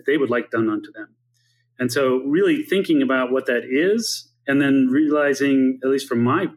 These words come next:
cap-, standpoint, is that I, I'm not that other person. So I need to be an openness to ask questions to find out what's working for them towards our aims. How do they feel they're contributing towards what our goals are? Um, there is a challenge, I think, in that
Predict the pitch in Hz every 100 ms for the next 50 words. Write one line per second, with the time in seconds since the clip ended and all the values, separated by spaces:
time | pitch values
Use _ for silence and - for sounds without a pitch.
0 | - 123 - _ _ - 139 123 123 123
1 | 120 127 127 160 - 151 147 165 147 131
2 | 123 147 - 190 - 113 - 123 113 -
3 | - - _ 131 131 147 127 131 123 139
4 | 139 139 123 123 123 117 - 156 156 -
5 | 120 117 - 123 120 120 135 117 120 156
6 | 151 143 139 127 135 127 123 - _ _
7 | - 156 160 151 135 131 127 123 113 -
8 | 131 135 135 - 139 127 123 - 117 151
9 | 147 127 117 127 131 127 131 127 117 127
10 | 131 123 107 107 101 _ _ _ _ _
11 | - 131 123 120 110 _ _ _ _ -
12 | 156 202 247 - - 202 208 156 147 139
13 | 160 151 147 135 131 127